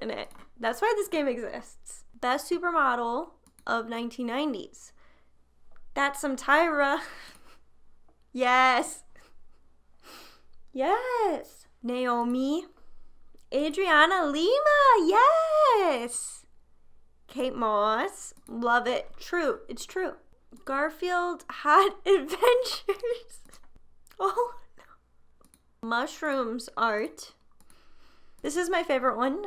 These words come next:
It is Ben Shapiro Picks by Tabby. Uh, Fem Shapiro. Pen Shapiro. Ten Shapiro.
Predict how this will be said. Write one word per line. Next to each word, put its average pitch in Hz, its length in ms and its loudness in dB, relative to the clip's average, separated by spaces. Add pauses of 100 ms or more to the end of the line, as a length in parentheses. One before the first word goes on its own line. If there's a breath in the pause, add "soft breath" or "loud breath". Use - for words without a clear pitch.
(100)
It 247 240 -4
is 247 260 -2
Ben 247 340 -2
Shapiro 330 580 0
Picks - 520 -8
by 262 260 2
Tabby. 254 560 -2 (1400 soft breath)
Uh, 226 240 0
Fem 262 320 0
Shapiro. 233 680 -2 (320)
Pen 277 340 0
Shapiro. 233 720 -4 (720)
Ten 440 320 4
Shapiro. 214 720 2